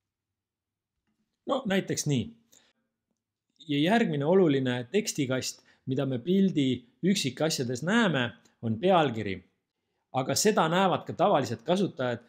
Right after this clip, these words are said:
kes jätavad hiire kursori seisma selle pildi peal teie koduleheküljel. Ning, ja seetõttu on ka selle teksti välja täitmine väga oluline. Järgnevad tekstiväljad, pealdis ja kirjeldus, ma tavaliselt jätan tühjaks, kuid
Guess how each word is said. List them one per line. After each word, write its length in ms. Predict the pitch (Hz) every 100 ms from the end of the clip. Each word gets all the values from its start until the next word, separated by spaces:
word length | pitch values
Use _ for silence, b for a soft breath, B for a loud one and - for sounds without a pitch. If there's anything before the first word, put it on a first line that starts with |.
| b
kes 140 | 113 160
jätavad 400 | 165 131 117 113
hiire 640 | - 202 220 160 110 92 _
kursori 460 | 185 196 117 101 101
seisma 480 | 165 170 131 107 98
selle 200 | 107 110
pildi 300 | 156 151 110
peal 220 | 123 120 98
teie 140 | 104 98
koduleheküljel. 720 | 135 117 123 110 90 90 95 _ _ -
Ning, 220 | 139 147 - - _ - _ _ _ _ _ _ -
ja 60 | 123
seetõttu 400 | 247 214 214 156
on 140 | 135
ka 60 | 120
selle 240 | 165 180 143
teksti 380 | 139 151 - 120
välja 220 | 143 113
täitmine 540 | 135 233 233 131 120 107 - _ -
väga 180 | 131 120
oluline. 400 | 139 117 92 90 - _ _ _ _ _ _ _ _ _ _ _
Järgnevad 540 | 156 170 247 180 143 -
tekstiväljad, 540 | 175 175 131 127 117 -
pealdis 380 | 175 143 107
ja 60 | 117
kirjeldus, 540 | 113 247 185 120 120 - b b b b _ 196
ma 80 |
tavaliselt 480 | 170 214 156 123 -
jätan 300 | 127 117 120
tühjaks, 340 | 160 156 110 -
kuid 240 | 123 113